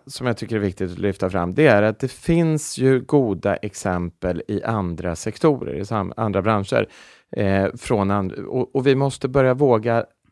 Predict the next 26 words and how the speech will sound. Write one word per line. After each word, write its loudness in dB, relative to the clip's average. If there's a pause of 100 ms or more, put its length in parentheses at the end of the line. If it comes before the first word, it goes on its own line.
(220)
ehm, -10 (360)
med 0
självförtroende 2 (380)
ändå 0
titta -2
på -2
de 0
goda 0
exemplen. 0 (320)
Det -4
du 4
lyfter 2
fram 2
är 2
ett 0
gott -2
exempel. -2 (600)
Hur, 4 (120)
hur, 0
eh, 6 (580)
eh, -8 (440)
hur 0
man 4
jobbar 4
med -4
produktivitetsutveckling -2